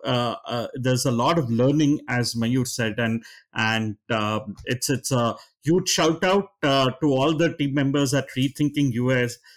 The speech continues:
U X, uh, for doing this amazing, amazing, uh, job, and, uh, yeah, be a part of this thriving community. And while we've been talking, Mayur, about your journey, there is one important piece of information.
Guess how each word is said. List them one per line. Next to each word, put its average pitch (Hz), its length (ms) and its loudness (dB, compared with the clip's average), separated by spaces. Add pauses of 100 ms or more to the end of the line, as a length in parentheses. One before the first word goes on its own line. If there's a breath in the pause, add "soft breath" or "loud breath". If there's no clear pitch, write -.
(120)
U 143 280 2
X, - 380 -2
uh, 117 180 2
for - 140 -4
doing 127 340 0
this 123 220 -2
amazing, 147 680 0
amazing, 131 640 2 (280 soft breath)
uh, 110 240 0 (100)
job, 131 300 0 (340 soft breath)
and, 143 600 0
uh, 131 260 2 (140)
yeah, 226 140 0
be 156 200 2
a 170 60 0
part 151 320 -2
of 131 140 -2
this 143 200 0
thriving 135 500 -4
community. 151 680 -2 (840)
And 180 240 2
while 226 360 2
we've 208 240 0
been 202 260 0
talking, 156 420 0
Mayur, 147 280 2
about 135 340 -2
your 151 140 2
journey, 143 400 0
there 180 200 0
is - 280 -4
one 214 280 -2
important 156 720 -2
piece 127 320 -4
of 123 160 -2
information. 104 840 -6